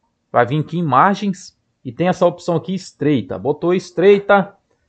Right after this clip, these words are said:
a tela, a, o tamanho da folha aqui já diminuiu um pouquinho. Vocês vão vir aqui, ó, vai botar ela aqui pelo menos em menos oito.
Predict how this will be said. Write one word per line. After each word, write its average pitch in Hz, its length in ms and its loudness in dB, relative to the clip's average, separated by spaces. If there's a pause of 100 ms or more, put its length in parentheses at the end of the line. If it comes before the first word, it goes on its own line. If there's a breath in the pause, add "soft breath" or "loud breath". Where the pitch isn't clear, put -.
(480)
a 113 140 0
tela, 131 300 4
a, 110 600 2 (460)
o 113 60 -10
tamanho 139 340 0
da 143 100 0
folha 139 260 -2
aqui 135 400 -4 (260 soft breath)
já 123 240 2
diminuiu 135 420 -2
um 143 60 -2
pouquinho. 170 640 -4 (340)
Vocês 143 160 -2
vão 131 140 2
vir 143 200 0
aqui, 160 240 -2
ó, 107 300 4
vai 117 160 -2
botar 135 340 0
ela 135 200 4
aqui 139 200 -2
pelo 147 200 2
menos 147 320 -2
em 151 80 -4
menos 147 420 -4
oito. 120 380 -2